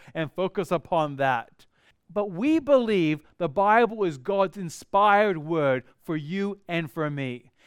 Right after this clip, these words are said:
And therefore, if God's word is inspired by him and it's for you and I,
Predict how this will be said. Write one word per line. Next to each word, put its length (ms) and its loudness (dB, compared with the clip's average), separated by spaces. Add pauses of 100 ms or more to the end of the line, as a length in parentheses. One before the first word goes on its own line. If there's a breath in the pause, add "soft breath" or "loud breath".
And 200 -4
therefore, 600 6
if 300 0
God's 560 6
word 480 4
is 120 -4
inspired 640 -2
by 220 2
him 240 -6 (220 soft breath)
and 180 -4
it's 160 -12 (100)
for 240 4
you 280 -2
and 100 -4
I, 300 0